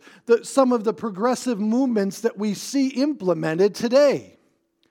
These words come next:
For example, our nation was built on the backs of slaves in sixteen nineteen. That was the true beginning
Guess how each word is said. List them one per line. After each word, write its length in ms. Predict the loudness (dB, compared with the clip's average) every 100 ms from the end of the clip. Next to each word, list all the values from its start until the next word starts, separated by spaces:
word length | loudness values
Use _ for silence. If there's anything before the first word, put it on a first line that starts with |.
| _ _ _ _
For 220 | 2 4
example, 580 | 2 0 0 0 0 2
our 160 | 2 2
nation 400 | 0 -2 -4 -4
was 220 | -4 -6
built 440 | -8 -2 0 2
on 120 | 2
the 80 | 0
backs 500 | -2 -2 -2 -4 -6
of 140 | -6 -6
slaves 840 | -4 -2 -2 -2 -6 -10 -20 -20 _ _ _ -4
in 160 | -2
sixteen 760 | -2 -2 -4 -4 -6 -2 0 0
nineteen. 720 | -2 -2 -4 -4 -4 -4 -10 _ _ _ _ _
That 220 | 2 2 2
was 140 | -2
the 120 | -2
true 400 | -4 -4 -2 0
beginning 680 | 0 -2 0 0 0 -2